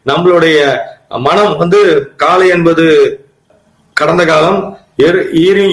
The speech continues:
ஈவினிங்ன்றது எதிர்காலம்ன்ற மாதிரி நடுநிலையில இருக்கிறது வந்து பிரசன்ட். அந்த பிரசன்ட் வந்து தலைக்கு மேல நடு-, நடுவுல நிக்குது சூரியன் நமக்கு தலைக்கு மேல. அப்போ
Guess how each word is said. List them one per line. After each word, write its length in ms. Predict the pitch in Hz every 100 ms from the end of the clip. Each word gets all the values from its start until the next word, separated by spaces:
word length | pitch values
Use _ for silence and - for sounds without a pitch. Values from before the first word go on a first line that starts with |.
| 170
ஈவினிங்ன்றது 480 | 202 196 170 160 143
எதிர்காலம்ன்ற 560 | 160 185 165 156 135
மாதிரி 220 | 131 143 170 139 - - -
நடுநிலையில 600 | 143 190 220 202 185 175
இருக்கிறது 320 | 156 160 147
வந்து 480 | 143 147 220 214 - 165
பிரசன்ட். 360 | 165 170 143 - - - - - _ _
அந்த 180 | - 139
பிரசன்ட் 380 | 156 180 208 208
வந்து 220 | 180 202
தலைக்கு 360 | 170 196 196 185
மேல 300 | 185 208 185
நடு-, 580 | 175 190 226 226 220 - - - 139
நடுவுல 520 | 185 202 254 247 240
நிக்குது 460 | 214 208 185 151 131
சூரியன் 360 | - 185 185 165
நமக்கு 280 | 151 143
தலைக்கு 280 | 151 170 170
மேல. 280 | 151 139 107
அப்போ 680 | 131 143 - 156 170 170